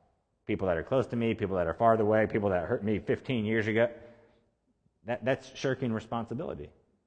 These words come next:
And God wants us to take ownership for our sin. He wants us to take responsibility for our sin. We can,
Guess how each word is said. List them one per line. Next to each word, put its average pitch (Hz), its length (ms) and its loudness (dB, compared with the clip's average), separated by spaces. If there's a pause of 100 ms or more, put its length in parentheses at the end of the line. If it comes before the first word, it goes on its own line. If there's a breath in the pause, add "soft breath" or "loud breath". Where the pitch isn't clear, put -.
(600)
And 113 80 0
God 135 200 6
wants 131 200 2
us 123 140 -2
to 117 80 -10
take 123 260 0
ownership 131 480 -2
for 101 80 -2
our 85 140 -2
sin. 92 180 -10
He 113 60 -4
wants 127 200 -2
us 120 80 -4
to - 120 -14
take 117 240 -2
responsibility 117 720 -2
for 90 160 -8
our 76 140 -6
sin. 76 260 -12 (220 soft breath)
We 151 160 8
can, 160 280 4